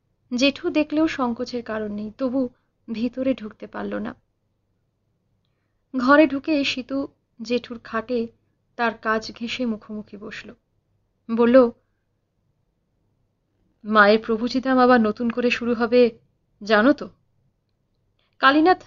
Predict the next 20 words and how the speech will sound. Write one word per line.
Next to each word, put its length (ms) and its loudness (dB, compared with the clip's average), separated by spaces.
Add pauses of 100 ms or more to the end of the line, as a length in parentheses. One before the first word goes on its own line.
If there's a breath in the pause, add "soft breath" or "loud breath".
(140)
হালকা 400 0
জবাব 320 -2
দিলেন, 280 -16 (1200)
"তোড়জোড় 460 -2
দেখছি 340 -6
তো।" 400 -2 (1040)
দরজার 340 4
দিকে 340 2
চোখ 220 -4
ফিরিয়ে 340 -6
গলা 300 0
চড়ালেন। 520 -16 (880)
"এই 180 2
মেয়ে, 500 8 (680)
আড়ালে 400 4
দাঁড়িয়ে 300 6
আছিস 260 4
কেন? 180 4 (460)
ভিতরে 300 8
আয়।" 320 8